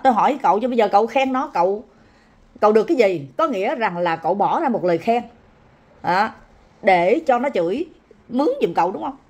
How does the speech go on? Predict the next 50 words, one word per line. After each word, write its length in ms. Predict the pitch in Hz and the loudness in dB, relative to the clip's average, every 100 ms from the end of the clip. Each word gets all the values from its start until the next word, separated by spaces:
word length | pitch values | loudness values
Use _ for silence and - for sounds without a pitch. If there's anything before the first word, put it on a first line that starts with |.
| _ _ _ _ _ _ _ _ - | _ _ _ _ _ _ _ _ -8
Chứ 120 | - 302 | -2 0
còn 180 | 220 | 0
cái 120 | 202 285 | -2 0
con 240 | 262 247 | 2 2
này 200 | 214 196 | -2 -4
mà 120 | 190 190 | -4 -4
giá 260 | 220 311 | -4 -4
trị 200 | 285 180 | -2 -2
gì 280 | 196 190 175 | 0 0 0
mà 160 | 170 175 | -4 -4
cậu 180 | 170 185 | -2 -2
nói 180 | 240 | -4
người 100 | 294 | -4
ta 120 | 220 226 | -2 0
tán 260 | 247 269 | -2 -2
nó 60 | 302 | -4
một 160 | 180 | -4
cái, 160 | 220 214 | -4 -4
nó 80 | 311 | -2
tán 240 | 247 311 | -6 -6
hai 120 | 302 233 | -8 -4
cái. 320 | 233 233 359 _ _ _ _ _ _ - | -4 -4 -10 _ _ _ _ _ _ -2
À, 200 | 214 226 | 0 0
thậm 280 | 233 196 226 | -2 -6 0
chí 200 | 302 403 | 0 0
mà 60 | 233 | -4
người 100 | 247 | -4
ta 140 | 240 | -6
không 300 | - 302 277 | -4 -4 -4
thèm 260 | 233 175 165 | -4 -4 -2
nói 180 | 202 285 | -6 -4
cái 80 | 262 | -6
bản 200 | 170 277 | -6 -8
mặt 100 | - | -8
của 100 | 175 | -6
nó. 200 | 254 262 - - _ _ - - - _ - - - - | -6 -6 -12 -20 _ _ -20 -20 -20 _ -20 -20 -20 -8
Người 180 | 185 190 | 0 2
ta 160 | 214 220 | 2 0
không 260 | - 240 | -2 -4
thèm 220 | 220 160 | -4 -4
nói 140 | 156 220 | -4 -6
tới 120 | 247 | -6
cái 120 | 262 | -2
tên 200 | 233 202 | -2 -2
của 100 | 156 | -4
nó 340 | 180 180 240 359 _ _ | -6 -6 -8 -12 _ _
là 120 | 190 | -2
bởi 160 | 190 185 | 0 0
vì 180 | 277 180 | -2 -4
sao? 380 | - 214 208 | -4 -4 -6